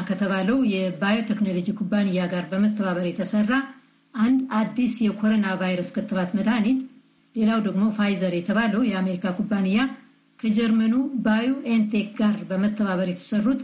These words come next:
የክትባት መድኃኒቶች ወደ መጨረሻው የተጠጋ ሙከራ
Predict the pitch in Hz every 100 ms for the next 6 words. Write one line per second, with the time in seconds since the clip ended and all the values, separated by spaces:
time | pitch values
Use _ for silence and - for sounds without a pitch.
0 | - 220 - - 202 185 208 180 202 240
1 | 208 254 - - - _ _ _ 240 220
2 | 220 214 202 233 - 262 233 214 220 202
3 | 196 214 214 214 - 190 196 185 - 202